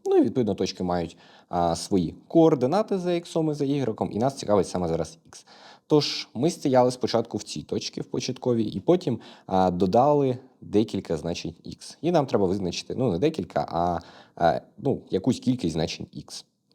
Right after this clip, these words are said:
Так? Е, ми додали, тобто, плюс один, плюс два, плюс три, плюс чотири. Тобто додали плюс чотири ікси. Так, і це буде нашою зміною ікс.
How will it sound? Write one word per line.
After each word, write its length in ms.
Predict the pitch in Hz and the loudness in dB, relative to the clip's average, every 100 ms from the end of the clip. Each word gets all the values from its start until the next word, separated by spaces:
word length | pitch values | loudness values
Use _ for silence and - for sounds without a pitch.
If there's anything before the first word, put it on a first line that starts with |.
| - | -4
Так? 280 | 131 - - - - - | -4 -4 -20 -20 -16 -2
Е, 180 | 95 | 2
ми 120 | 95 113 | 4 4
додали, 340 | 95 90 78 | 4 4 4
тобто, 200 | 82 80 | -2 -8
плюс 300 | - 104 - | -4 -6 -4
один, 280 | 82 104 196 _ | -6 -4 -4 _
плюс 240 | - 85 | -6 -6
два, 360 | 78 - 104 - _ _ | -4 -2 -2 -4 _ _
плюс 300 | 104 90 - | -2 -2 -2
три, 280 | 87 113 139 - | -2 -2 -2 -6
плюс 200 | 101 101 | -4 -4
чотири. 400 | - 82 - - | -6 -10 -10 -12
Тобто 220 | - 98 87 | -10 -6 -4
додали 380 | 87 127 123 87 _ | 2 4 4 0 _
плюс 500 | - 95 104 117 - _ _ _ _ - | -2 0 2 0 -8 _ _ _ _ -18
чотири 460 | - 90 82 80 - - | -6 -2 0 -2 -10 -14
ікси. 300 | 87 - - _ _ - - _ | -12 -10 -12 _ _ -20 -20 _
Так, 240 | 196 196 - | -2 -2 -2
і 180 | 147 156 | -2 2
це 160 | 156 | 2
буде 200 | 139 131 | 2 2
нашою 360 | 101 107 87 78 | 2 0 -4 -8
зміною 460 | 82 87 95 85 78 | -4 -2 0 0 -4
ікс. 280 | - - - | -10 -18 -20